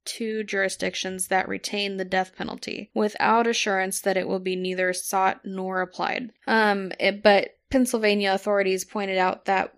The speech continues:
when the murder occurred, the state did not practice the death penalty, so Einhorn couldn't be executed. So that wasn't an issue, but everything else that they had listed previously gave France enough precedence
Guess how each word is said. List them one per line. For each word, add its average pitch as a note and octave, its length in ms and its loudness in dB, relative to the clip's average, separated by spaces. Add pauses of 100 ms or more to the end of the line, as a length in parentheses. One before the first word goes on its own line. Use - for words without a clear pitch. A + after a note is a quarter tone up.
(100)
when G#3+ 380 0
the G#3 100 2
murder G3 380 2
occurred, F#3 600 0
the F#3 60 -4
state - 380 -4
did F#3 140 -6
not F#3+ 340 -2
practice F#3 460 -2
the F#3+ 140 -6
death F3+ 240 -4
penalty, F#3+ 400 -6
so - 200 -2
Einhorn F#3 800 -4 (140)
couldn't G3 300 -4
be F#3+ 120 -2
executed. F3+ 760 -6 (160)
So - 220 -2
that F#3+ 300 2
wasn't F3+ 320 2
an E3+ 100 -4
issue, - 500 -2
but - 240 2
everything G3+ 480 2
else F3+ 220 0
that - 140 -8
they F#3 80 2
had F3+ 180 0
listed F3+ 300 -4
previously G#3 960 -2 (140)
gave A3 280 2
France G3 420 -2
enough F#3 280 -2
precedence F#3 680 -2